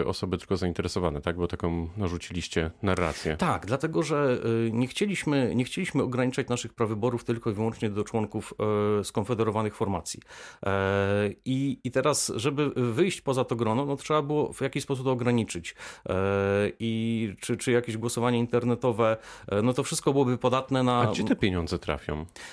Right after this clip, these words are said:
Speaker 2: E, bardzo prosta sprawa. To jest po pierwsze, po pierwsze koszty prawyborów, czyli wynajem sal i tak dalej, a po drugie kampania prezydencka. E, jeszcze nie będziemy mieć, e, subwencji, a kampanię trzeba będzie prowadzić. Także są to, są to środki z takim przeznaczeniem.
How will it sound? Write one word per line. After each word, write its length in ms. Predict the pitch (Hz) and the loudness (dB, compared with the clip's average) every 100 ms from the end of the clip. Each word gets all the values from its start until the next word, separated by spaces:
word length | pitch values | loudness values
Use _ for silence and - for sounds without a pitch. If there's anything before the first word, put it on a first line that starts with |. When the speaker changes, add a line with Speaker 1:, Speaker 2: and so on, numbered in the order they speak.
| - | -2
Speaker 2:
E, 220 | 113 113 | 0 2
bardzo 340 | 117 - 220 214 | 0 -2 -2 -2
prosta 280 | 214 208 214 | -2 -2 -2
sprawa. 380 | - 196 196 | 0 2 0
To 200 | 208 131 | 0 0
jest 140 | 135 - | 0 0
po 80 | 127 | -2
pierwsze, 480 | 131 120 120 107 - | -2 0 0 0 -2
po 120 | 127 | -4
pierwsze 240 | 127 - | -4 -2
koszty 280 | - 123 123 | -4 -2 -2
prawyborów, 520 | 120 113 107 104 165 | 0 0 2 0 0
czyli 160 | - 117 | -4 -2
wynajem 340 | 110 110 104 | 0 0 0
sal 300 | - 107 104 | 0 0 0
i 40 | - | -4
tak 140 | 101 | -6
dalej, 240 | 104 143 220 | -2 -2 -2
a 60 | |
po 140 | 214 143 | 0 0
drugie 460 | 127 131 160 165 160 | 0 0 2 2 0
kampania 380 | 190 214 202 | -2 0 0
prezydencka. 560 | 156 110 107 92 - - - - - - | 0 0 0 0 -2 -10 -12 -18 -18 -8
E, 260 | - 104 107 | 0 2 4
jeszcze 280 | 131 139 120 | 2 2 0
nie 100 | 113 | 2
będziemy 300 | 117 110 117 | 2 2 2
mieć, 260 | 107 - | 0 -2
e, 320 | - 107 104 95 | -2 0 2 0
subwencji, 720 | 113 104 104 98 113 127 120 | -2 0 0 0 -2 -2 0
a 280 | 107 107 110 | 0 0 0
kampanię 380 | 110 104 110 110 | -2 -2 0 0
trzeba 200 | - 107 | -2 -2
będzie 220 | 107 104 | 0 -2
prowadzić. 520 | - 104 90 110 - - - - | -2 0 0 -2 -10 -16 -20 -8
Także 280 | 110 104 120 | -4 -2 -2
są 200 | 127 131 | 0 0
to, 220 | 131 120 | 2 0
są 160 | 113 123 | 0 -2
to 100 | 117 | -2
środki 380 | - 120 - 107 | -4 -4 -4 -4
z 40 | |
takim 260 | - 120 107 | -2 -2 -2
przeznaczeniem. 580 | 113 110 110 90 95 | -2 -2 -2 -2 -2